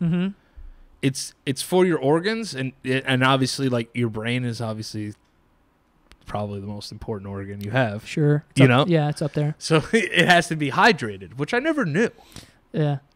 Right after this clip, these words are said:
Speaker 2: I never knew that, like, hydration and your brain are, like, kind of, they're correlated.
Speaker 1: Well, that's why when you get hy-, dehydrated, you get headaches.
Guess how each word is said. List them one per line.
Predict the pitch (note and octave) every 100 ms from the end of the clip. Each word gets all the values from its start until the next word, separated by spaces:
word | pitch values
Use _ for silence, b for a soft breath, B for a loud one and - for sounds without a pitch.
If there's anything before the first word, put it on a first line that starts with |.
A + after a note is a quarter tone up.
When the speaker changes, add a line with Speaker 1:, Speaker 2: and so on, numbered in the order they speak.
| -
Speaker 2:
I |
never | B3+ C#4
knew | A3 A#3+ A#3
that, | E3+ D#3
like, | D3 C3+
hydration | D3+ C#3 D3 C#3+ - C3
and | B2 A#2
your | A2
brain | A#2+ C3 B2+ A#2
are, | A2+
like, | A#2 -
kind | B2+
of, | A2+ A2+ -
they're | C3+ C3
correlated. | - D#3+ C#3 A2+ G2 F#2 - _ b b b b
Speaker 1:
Well, | F3+
that's | F#3+ G#3+
why |
when | G3+
you | F#3
get | F3 E3
hy-, | E3+ E3+
dehydrated, | E3 E3 D#3+ F3 C#3
you | C#3+
get | C#3+
headaches. | D#3 F3+ D3 - -